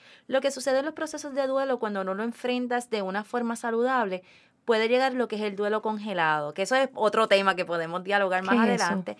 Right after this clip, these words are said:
Speaker 1: Eso es cuando en el momento tú no has enfrentado esa, ese duelo, ese dolor por esa pérdida. Y te hiciste la persona más fuerte, no, la vida hay que continuar, y sigo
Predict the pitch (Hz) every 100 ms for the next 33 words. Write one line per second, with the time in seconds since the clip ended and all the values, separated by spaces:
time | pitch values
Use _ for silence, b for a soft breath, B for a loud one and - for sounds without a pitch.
0 | B B - 294 370 370 370 - 277 247
1 | 240 240 240 - 233 226 214 202 254 359
2 | 277 254 208 233 254 - 285 285 311 285
3 | 240 220 b b b b - 226 226 254
4 | 254 254 254 240 233 233 277 233 214 214
5 | 233 208 196 202 247 240 208 196 202 220
6 | 214 196 185 190 220 214 196 190 170 170
7 | b b b b b _ - 247 240 -
8 | _ _ _ _ _ 254 240 339 - 480
9 | 440 294 277 311 320 285 294 247 226 196
10 | 185 170 170 185 185 190 185 185 180 196
11 | 277 339 311 311 349 b b b - 247
12 | 233 277 277 311